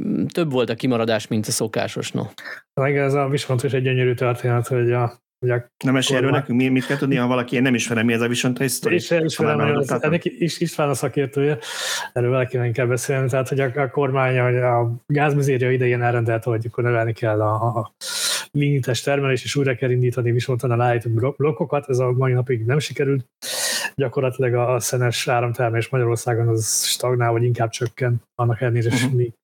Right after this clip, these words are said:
Speaker 2: növelni szeretnénk.
Speaker 3: Na
Speaker 1: Ami
Speaker 3: most, ha már
Speaker 1: alapvetően
Speaker 3: arról van
Speaker 1: nekünk nem
Speaker 3: szó
Speaker 1: rossz, hogy csökken a szenes áramtermelés, csak egy kicsit fura, hogy, ö, meghirdették, hogy akkor növeljük, hogy ne függjünk a külföldiektől, hisz
Speaker 3: És ennyi
Speaker 1: lignitet
Speaker 3: alatt nem
Speaker 1: tudunk
Speaker 3: sikerült.
Speaker 1: bányászni, és
Speaker 3: Igen.
Speaker 1: mégse sikerült.
Speaker 3: Igen.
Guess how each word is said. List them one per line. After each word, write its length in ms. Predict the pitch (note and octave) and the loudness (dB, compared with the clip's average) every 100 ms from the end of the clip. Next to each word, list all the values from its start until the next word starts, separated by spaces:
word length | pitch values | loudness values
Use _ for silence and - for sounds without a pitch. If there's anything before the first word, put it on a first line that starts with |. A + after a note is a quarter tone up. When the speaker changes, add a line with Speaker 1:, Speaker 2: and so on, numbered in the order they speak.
| _ C#3+ | _ 0
Speaker 2:
növelni 300 | C3+ A#2+ B2 | 2 2 0
szeretnénk. 600 | C#3 B2 C3+ B2+ A#2+ _ _ _ _ _ _ _ _ - - - - | 0 0 0 -2 -2 _ _ _ _ _ _ _ _ -12 -6 -4 -2
Speaker 3:
Na 60 | - | 2
Speaker 1:
Ami 80 | F3+ | 2
Speaker 3:
most, 140 | G#3 | 2
ha 80 | G#3 | 2
már 120 | G#3 | 2
Speaker 1:
alapvetően 100 | C#3 | 2
Speaker 3:
arról 120 | - | 2
van 80 | - G#3+ | 2 2
Speaker 1:
nekünk 160 | G#3 B3 | 2 2
nem 40 | - | 2
Speaker 3:
szó 40 | |
Speaker 1:
rossz, 140 | D3 - | 0 -2
hogy 160 | D#3 | -4
csökken 420 | - D#3+ - D#3 | 0 -2 0 0
a 100 | C#3+ | 0
szenes 320 | C3+ D#3+ C#3+ D#3+ | 0 -2 0 0
áramtermelés, 680 | D#3 D#3 E3 D#3 D3+ D#3 | 0 0 0 2 2 0
csak 180 | D3+ C#3+ | -2 -2
egy 100 | C#3 | -2
kicsit 280 | - C3+ B2 | -4 -6 -6
fura, 280 | - C#3 A#2+ | -2 0 0
hogy, 260 | A2+ A#2 | 0 0
ö, 440 | A#2+ A#2 A#2+ A#2+ A#2+ | 0 0 0 0 -2
meghirdették, 800 | - - A#2 - B2 A#2 - - | -2 -2 -4 -4 -4 -4 -4 -6
hogy 140 | - | -4
akkor 220 | A2+ - A2+ | -6 -2 -2
növeljük, 460 | A2+ A2 G#2 G#2+ | 0 0 -2 -2
hogy 140 | C#3 G#2+ | -2 -2
ne 120 | A2 | -2
függjünk 420 | - A#2 A2+ A2+ | -4 -2 -2 -2
a 60 | B2 | -2
külföldiektől, 720 | B2+ A#2+ - A2+ A2+ - A#2 | -4 -4 -4 -2 -4 -2 -4
hisz 120 | A#2+ | 0
Speaker 3:
És 60 | B2+ | 0
ennyi 100 | - | 0
Speaker 1:
lignitet 180 | B2 A#2+ | 0 0
Speaker 3:
alatt 100 | A2+ | 0
nem 80 | A2 | 0
Speaker 1:
tudunk 160 | A2+ | -2
Speaker 3:
sikerült. 380 | - - G#2+ G#2+ | -2 -2 0 0
Speaker 1:
bányászni, 340 | C#3 D3 - D3+ | 0 -2 -2 -2
és 100 | B2 | 0
Speaker 3:
Igen. 120 | - | -2
Speaker 1:
mégse 200 | - - | -2 -4
sikerült. 600 | - - - - - - - _ | -6 -4 -4 -6 -8 -18 -20 _
Speaker 3:
Igen. 300 | D3 C#3 | -2 -2